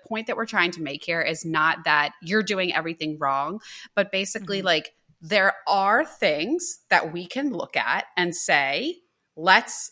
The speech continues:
Speaker 1: take them out of your life. Let's subtract that and see if we can make a difference in your fertility." So to clarify again, the clockwise test can basically help a person fine tune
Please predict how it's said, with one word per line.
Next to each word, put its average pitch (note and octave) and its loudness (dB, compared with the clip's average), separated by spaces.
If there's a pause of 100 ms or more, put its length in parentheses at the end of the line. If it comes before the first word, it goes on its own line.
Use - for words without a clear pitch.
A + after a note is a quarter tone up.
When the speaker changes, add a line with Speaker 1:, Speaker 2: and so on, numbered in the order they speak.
(140)
Speaker 1:
take F3+ -2
them F3+ 2
out D#3+ 4
of G3 -6
your A#3+ 0
life. F3+ -2
Let's F3 0
subtract A3+ 0
that D3+ -2 (280)
and F#3+ -4
see A3 -2
if G#3+ -4
we F#3+ -6
can F3+ -8
make D#3+ -2
a D#3+ -4
difference D3+ -6 (320)
in E3 0
your D3 0
fertility." - -8 (300)
So F#3+ 2 (300)
to B3+ -2 (100)
clarify A3+ 4
again, E3+ 2 (320)
the F3+ 0
clockwise G3 2
test - 0
can E3 -6
basically F3 -6
help F3+ -2 (360)
a G3+ -2
person E3 -2
fine D#3+ 2
tune D3 -6